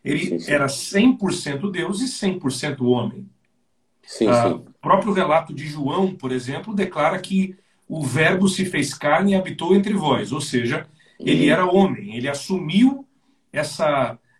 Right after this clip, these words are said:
Speaker 1: é, é, essa humanidade, né? Ele se despe
Speaker 2: Uhum.
Speaker 1: da, da sua celestialidade, da sua glória, né? Mas vem à Terra como cem por cento Deus e como cem por cento
Speaker 2: Uhum.
Speaker 1: homem. Isso é um paradoxo, né?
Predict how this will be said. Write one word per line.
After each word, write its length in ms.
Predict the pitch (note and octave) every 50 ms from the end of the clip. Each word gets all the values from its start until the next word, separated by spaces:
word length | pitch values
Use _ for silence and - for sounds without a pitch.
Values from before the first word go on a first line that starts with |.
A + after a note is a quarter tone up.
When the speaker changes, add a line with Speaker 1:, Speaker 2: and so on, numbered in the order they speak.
| _
Speaker 1:
é, 80 | - C3
é, 300 | B2+ B2 B2+ B2+ B2+ C3
essa 360 | C3+ B2+ - - D#3 D3+ D3+ -
humanidade, 1040 | G3+ G3+ G#3 G#3 G#3+ A3 A3 A3+ - - - C#3+ C#3 C#3 D3 C3+ C3+ G#3+ D4 D4 - _ _
né? 240 | A#2+ A#2 C3 D#3 D#3
Ele 140 | D3+ C#3+ C3+
se 200 | - - - F#3+
despe 460 | C3 C#3 D3 D#3 G3 - G3 - -
Speaker 2:
Uhum. 40 | A2
Speaker 1:
da, 180 | - C#3 C3 A#2+
da 180 | - B2+ B2
sua 300 | - - - - C#3+ C#3+
celestialidade, 1120 | C#3 - - D3+ C#3 C3+ D3 D3+ - - - B2+ B2 - G3 - C3+ C3 D3+ F#3+ - -
da 100 | - -
sua 300 | - - - C3+ C#3+ C#3+
glória, 560 | - C#3+ C3+ B2 A#2+ A#2+ A#2+ D3+ G#3+ F#3+ - _ _ _ _ _ _ _ _ _
né? 360 | - - A2+ B2+ E3+ G3+ - - _ _ _ _ _
Mas 300 | C3 C#3+ F3+ F#3+ - -
vem 240 | C#3+ F3+ F#3 F#3+
à 60 | G#3+ G3+
Terra 360 | - - F3 F3+ - G#3 G3+
como 220 | - G3+ E3 D3+
cem 260 | C#3 - - D3+ C#3
por 120 | - - D3
cento 300 | - - F#3+ F3 F#3+ G#3+
Deus 240 | - F3+ F#3 F#3 F#3+
e 40 | G3
como 240 | - G3+ G3+ G3+ G3
cem 240 | - - G3 G3 G3
por 80 | F#3+
cento 300 | F#3+ G3 G#3 G#3 G3 -
Speaker 2:
Uhum. 60 | - D3
Speaker 1:
homem. 260 | C3+ A#2+ - G3 - - _ _ _ _ _ _
Isso 160 | _ - - G3
é 20 |
um 100 | G3 G3+
paradoxo, 680 | G3 G#3+ G#3 G#3+ A3 G3 F#3 F3 D3+ - - - - A#2+
né? 220 | G#2+ C3 D3+ -